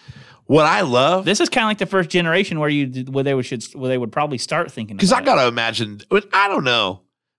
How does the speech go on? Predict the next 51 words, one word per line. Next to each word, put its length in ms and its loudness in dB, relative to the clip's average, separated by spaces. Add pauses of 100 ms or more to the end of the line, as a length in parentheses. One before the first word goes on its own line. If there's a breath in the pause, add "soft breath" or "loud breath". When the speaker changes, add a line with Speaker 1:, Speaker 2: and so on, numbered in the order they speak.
Speaker 1:
This 240 4
football 340 4
co-, 80 -2
it's 220 0
not 240 4
been 160 4
okay 300 4
to 80 0
say 240 2
that 200 2
for 140 -2
a 60 2
long 240 0
time. 260 -10 (1120 soft breath)
But 400 4
I, 160 -2
this 260 4
football 320 4
Speaker 2:
No, 60 0
Speaker 1:
coach, 160 6
Speaker 2:
well, 100 2
I 40 0
mean, 200 0
like 180 -2 (200)
Speaker 1:
we're 160 6
gonna 180 4
go 140 2
ahead 120 4
and 100 -2
assume 280 0
he's 200 2
in 80 0
his 140 -4
forties. 540 -6
Speaker 2:
Yeah. 260 -8 (260)
Speaker 1:
Because 180 0
he's 100 -2
got 160 2
a 40 0
son 240 2
in 80 0
high 180 0
school. 540 0 (640 soft breath)
Forties, 460 4
probably 240 2
mid 220 0
to, 240 2
mid, 240 0
between 320 0
mid-forties, 480 0
mid-fifties, 680 -6